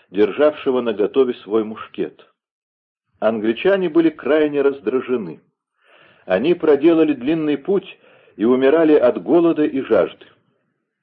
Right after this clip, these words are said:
"Да это же насилие!" — кричали они на отличном французском языке, но с иностранным акцентом. "Этот сумасшедший не позволяет добрым людям распоряжаться их собственным вином.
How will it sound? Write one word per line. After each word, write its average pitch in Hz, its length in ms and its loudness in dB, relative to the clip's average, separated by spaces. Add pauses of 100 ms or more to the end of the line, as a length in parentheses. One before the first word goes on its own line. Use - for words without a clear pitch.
"Да - 200 0
это 175 380 2
же 175 160 0
насилие!" — 175 1080 0
кричали 117 480 -2
они 113 240 0
на 113 160 2
отличном 110 560 -8
французском 107 640 -6
языке, 104 560 -2 (240)
но 110 300 0
с - 80 -20
иностранным 104 600 -6
акцентом. 98 640 -4 (340)
"Этот 156 380 0
сумасшедший 170 760 0
не 180 120 0
позволяет 160 680 4
добрым 175 380 0
людям 170 320 2
распоряжаться 165 680 0
их 165 140 2
собственным 180 640 -2
вином. 147 420 0